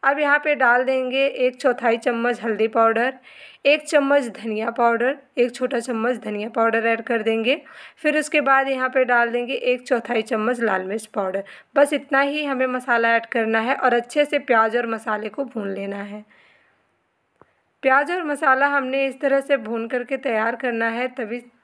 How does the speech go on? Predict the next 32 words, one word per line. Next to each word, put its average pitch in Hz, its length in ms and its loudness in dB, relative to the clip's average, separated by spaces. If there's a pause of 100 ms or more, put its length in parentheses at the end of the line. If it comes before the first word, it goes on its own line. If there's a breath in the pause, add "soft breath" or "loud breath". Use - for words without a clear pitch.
(120)
सब्ज़ी 240 340 -2
बहुत 220 180 -4
टेस्टी 220 380 -4
बनेगी। 233 400 0
जब 247 200 2
प्याज 262 260 2
मसाला 262 380 0
भून 247 220 -4
जाए 247 180 -2
तो 254 100 -6
यहाँ 240 280 -4
हम 240 160 -6
टमाटर 220 500 0
को 285 180 -6 (420 loud breath)
पीस 269 260 2
लिया 196 280 -4
था, - 180 -6
उसकी 277 300 -4
प्योरी 214 380 2
ऐड 196 180 -2
कर 208 220 -4
देंगे। 202 320 -8 (220 loud breath)
तो 233 80 -8
जो 214 180 -2 (200)
दो 233 220 2
टमाटर 247 460 0
हमने 262 240 0
लिया 262 300 2
था 311 200 -2 (360 loud breath)
उसको 285 280 -2
पीस 233 340 -4
लिया। 202 280 -8